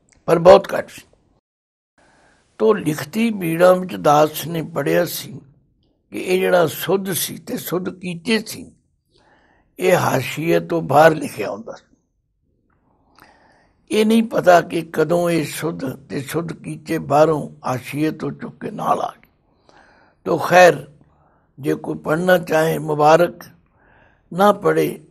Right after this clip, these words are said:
ਉਹਦੀ ਮੌਜ ਹੈ, ਪਰ ਇਹ ਬਾਣੀ ਦਾ ਹਿੱਸਾ ਨਹੀਂ।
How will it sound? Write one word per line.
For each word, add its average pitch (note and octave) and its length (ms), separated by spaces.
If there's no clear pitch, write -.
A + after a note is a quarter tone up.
ਉਹਦੀ D#3+ 240
ਮੌਜ D3+ 420
ਹੈ, D#3+ 480
ਪਰ F#3+ 140
ਇਹ F#3+ 260
ਬਾਣੀ D#3+ 420
ਦਾ F3+ 200
ਹਿੱਸਾ C3+ 440
ਨਹੀਂ। F#3+ 420